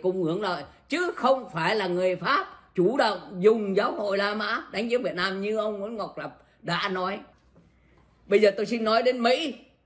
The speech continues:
Ông Nguyễn Ngọc Lập nói rằng Mỹ đã dùng Tin Lành để đánh cướp nước Việt Nam. Cái điều này cũng sai. Đó. Năm một nghìn chín trăm năm mươi, sau cái chiến dịch Lê Hồng Phong đã đánh bạc những cái quân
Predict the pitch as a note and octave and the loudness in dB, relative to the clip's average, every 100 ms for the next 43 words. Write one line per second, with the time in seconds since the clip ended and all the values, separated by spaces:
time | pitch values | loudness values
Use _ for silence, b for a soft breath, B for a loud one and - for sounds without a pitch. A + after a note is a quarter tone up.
0 | _ _ _ - F#3+ G3+ G3+ G#3+ A#3+ F3+ | _ _ _ -4 -2 -2 -4 -2 -2 -2
1 | E3 F#3+ G#3+ A#3+ F3+ E3+ G#3+ D#4+ D#4+ A3+ | -4 0 0 2 0 2 2 2 2 2
2 | G#3+ G3 F3 B3 C#4 B3+ G3 F#3+ F3+ F#3+ | 2 2 0 -2 0 2 0 2 2 2
3 | A3+ C#4+ - C4+ D4 E4 B3+ G#3 A#3+ G#3 | 2 -2 0 0 0 -2 -4 0 0 0
4 | - - A#3+ D4 G#3+ G#3 G#3 B3+ C4+ B3 | -6 -6 -2 2 2 0 -2 -4 -4 -2
5 | B3+ G#3 E3 - _ _ _ _ _ D3 | 0 -2 -6 -16 _ _ _ _ _ -2
6 | G3 B3+ - - _ - G#3+ C4+ B3 A3 | -2 -2 -6 -20 _ -6 -2 -2 -2 0
7 | G3+ G#3 B3 D#4+ B3+ B3 B3+ B3+ B3+ B3+ | 0 0 -4 -4 -2 -2 -4 0 4 4
8 | A#3+ A3 C4+ C#4 C#4 C#4 D4+ D#4 A3+ - | 4 0 2 2 0 -2 -2 0 -2 -2
9 | E3+ A#3+ C4 B3 F3+ F3+ G3+ C4+ A3 F3 | -8 -2 0 0 0 0 0 0 -2 -14
10 | - _ - D#3 G3+ C4+ D#4+ - - _ | -20 _ -10 -4 0 0 0 -6 -20 _
11 | G3 C4 F#4 D#4+ - G3 - G3+ C#4+ D#4+ | -4 -4 -4 -6 -2 -2 -4 -10 -8 -6
12 | C4+ A#3 A#3 A#3+ A3 | -4 -2 -2 -4 -10